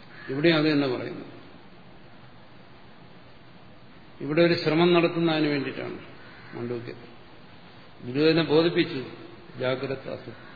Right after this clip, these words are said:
പ്രപഞ്ചം അസത്യം എന്നല്ല പറയുന്നത്. ഇവിടെ ജാഗ്രത് എന്നാണ്. പ്രപഞ്ചം എന്ന് പറയുമ്പോൾ നമ്മുടെ മനസ്സിൽ വേറെ എന്തൊക്കെ ആയിപ്പോകും. പ്രപഞ്ചം എന്ന് പറയുമ്പോൾ നമ്മുടെ മനസ്സിൽ വരുന്നത് എന്താണ്? ഭൂമി, സൂര്യൻ, ചന്ദ്രൻ, നക്ഷത്രങ്ങൾ, ഇതൊക്കെയാണ് നമ്മുടെ മനസ്സിൽ വരുന്നത്.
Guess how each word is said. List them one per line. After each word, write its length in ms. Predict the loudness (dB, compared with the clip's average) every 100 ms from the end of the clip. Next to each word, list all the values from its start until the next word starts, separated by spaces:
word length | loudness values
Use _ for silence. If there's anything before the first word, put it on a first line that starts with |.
| -10
പ്രപഞ്ചം 500 | -6 -2 2 2 2
അസത്യം 360 | 0 -4 0 2
എന്നല്ല 280 | 4 2
പറയുന്നത്. 420 | 0 -2 -2 -6 -10
ഇവിടെ 500 | -14 -18 -20 -14 -4
ജാഗ്രത് 560 | 0 0 0 -2 -2 -10 -16 -18 -18 -12
എന്നാണ്. 320 | -10 -10 -14 -18 -20 -20 -20 -16 -6
പ്രപഞ്ചം 440 | -2 2 2 4
എന്ന് 140 | 4
പറയുമ്പോൾ 260 | 4 2 2
നമ്മുടെ 220 | 0 0
മനസ്സിൽ 340 | 0 -2 -2 -2
വേറെ 220 | 0 0
എന്തൊക്കെ 340 | -2 -4 -4
ആയിപ്പോകും. 500 | -4 -6 -10 -16 -16 -20 -20 -20 -20 -20 -20 -20 -20 -20 -20 -20 -20 -20 -20 -20 -20 -20 -18 -8
പ്രപഞ്ചം 320 | -4 -2 0
എന്ന് 140 | 0
പറയുമ്പോൾ 240 | 0 0 0
നമ്മുടെ 220 | 0 0
മനസ്സിൽ 320 | -2 -2 -2
വരുന്നത് 280 | -2 -2 -2
എന്താണ്? 300 | -2 -2 -4
ഭൂമി, 440 | -4 -4 -2 -2
സൂര്യൻ, 460 | -4 -6 -4 -4 -4
ചന്ദ്രൻ, 500 | -4 -4 -4 -4 -2
നക്ഷത്രങ്ങൾ, 600 | -4 -6 -6 -4 -2 -2
ഇതൊക്കെയാണ് 340 | -4 -4 -4
നമ്മുടെ 220 | -4 -4
മനസ്സിൽ 320 | -4 -6 -6 -10
വരുന്നത്. 260 | -12 -14